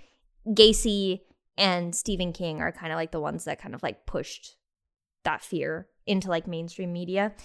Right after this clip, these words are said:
Even if, even if there was, like, this idea that, oh, there's, like, a hidden life, was really, like, the combination of the two, those two things in the seventies that, like,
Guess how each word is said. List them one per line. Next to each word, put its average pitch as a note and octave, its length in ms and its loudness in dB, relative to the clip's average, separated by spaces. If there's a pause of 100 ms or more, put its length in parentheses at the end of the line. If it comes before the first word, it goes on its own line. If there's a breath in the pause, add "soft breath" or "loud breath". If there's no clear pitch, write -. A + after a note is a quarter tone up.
(260 loud breath)
Even E4+ 300 8
if, E4+ 320 0
even C#4+ 280 2
if D4 140 0
there A3+ 140 4
was, G#3 120 4
like, F#3 140 2
this F#3 140 -4
idea F3+ 840 0 (180)
that, F#3+ 420 4 (200)
oh, A3+ 140 8
there's, G#3 220 6
like, G3 140 4
a F#3+ 60 0
hidden F#3+ 340 0
life, F3 480 2 (100)
was F#3 500 4
really, F3+ 400 0
like, - 340 -6 (640)
the G3+ 100 4
combination F3+ 720 -2
of - 200 -6 (240)
the F#3 140 -2
two, - 240 -8
those F3 220 0
two F3 140 -4
things E3 240 -6
in D#3 80 -10
the D#3+ 60 -10
seventies D#3+ 520 -6
that, D3+ 180 -2
like, D#3+ 180 -4